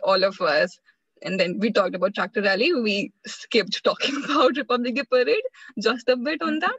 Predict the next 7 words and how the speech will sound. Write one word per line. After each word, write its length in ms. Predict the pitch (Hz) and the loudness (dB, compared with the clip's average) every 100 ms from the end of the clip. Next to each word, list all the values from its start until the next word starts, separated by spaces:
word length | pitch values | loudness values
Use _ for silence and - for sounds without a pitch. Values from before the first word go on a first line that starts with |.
| - | -2
but 140 | 262 269 | -2 0
mostly 440 | 233 220 226 233 | 2 0 0 0
on 280 | 220 202 208 - - _ _ | 2 2 -2 -10 -20 _ _
the 400 | 202 196 196 185 - _ - | -4 0 2 0 -2 _ -4
tractor 260 | 196 170 160 | -2 0 0
rally. 380 | 151 104 - - - - | 0 0 -4 -8 -12 -8
So 280 | - - | -6 -6